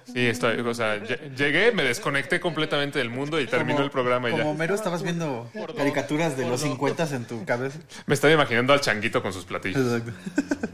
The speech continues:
Speaker 2: <laughs> Bueno, pero sí,
Speaker 3: Yo,
Speaker 2: es
Speaker 3: yo no,
Speaker 2: un
Speaker 3: yo,
Speaker 2: remake.
Speaker 3: yo puse al pajarito de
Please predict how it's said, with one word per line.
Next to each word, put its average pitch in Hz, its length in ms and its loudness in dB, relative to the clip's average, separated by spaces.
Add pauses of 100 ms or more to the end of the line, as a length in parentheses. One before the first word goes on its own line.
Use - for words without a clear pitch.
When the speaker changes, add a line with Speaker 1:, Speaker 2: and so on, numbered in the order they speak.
Speaker 2:
<laughs> 170 560 -8
Bueno, 135 260 6
pero 123 200 4
sí, 143 240 4
Speaker 3:
Yo, 120 100 -4
Speaker 2:
es 123 160 -4
Speaker 3:
yo - 80 -2
no, 135 60 -2
Speaker 2:
un 123 100 -2
Speaker 3:
yo, 113 80 0
Speaker 2:
remake. 110 160 -4
Speaker 3:
yo - 100 -8
puse - 200 -10
al 170 100 -6
pajarito 131 760 -8
de 104 160 -16